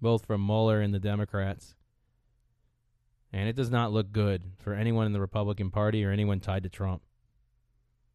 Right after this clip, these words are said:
They can keep on lying about it and acting like, "Oh, well, we're gonna be all right. We're gonna, we have the message down."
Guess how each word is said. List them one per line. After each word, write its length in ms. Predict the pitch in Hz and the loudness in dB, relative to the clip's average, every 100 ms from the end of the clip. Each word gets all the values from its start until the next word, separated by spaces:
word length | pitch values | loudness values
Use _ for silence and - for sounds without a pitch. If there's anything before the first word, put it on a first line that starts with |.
| _ _ | _ _
They 140 | 98 113 | -4 -2
can 100 | 110 | 0
keep 240 | 127 - | 0 2
on 160 | 127 110 | 2 2
lying 300 | 113 127 117 | 2 2 2
about 320 | 110 107 107 | 2 4 2
it 100 | 104 | 2
and 80 | 104 | 2
acting 320 | 104 - 107 | 0 0 2
like, 300 | 107 104 - | 2 0 -2
"Oh, 200 | 139 147 | -2 0
well, 400 | 127 113 107 104 - _ _ _ | 2 2 2 -2 -8 _ _ _
we're 80 | - | -4
gonna 120 | 143 | -2
be 160 | 135 127 | 2 4
all 120 | 113 | 4
right. 260 | 107 107 127 - _ _ _ _ _ | 4 2 -2 -10 _ _ _ _ _
We're 180 | 156 156 | -4 -2
gonna, 480 | 147 135 135 135 113 | 0 -2 -4 -10 -8
we 180 | 151 | -4
have 120 | 165 131 | -2 -2
the 60 | |
message 480 | 117 117 - 120 107 | 0 0 0 -4 -2
down." 340 | 110 110 123 | -2 0 -2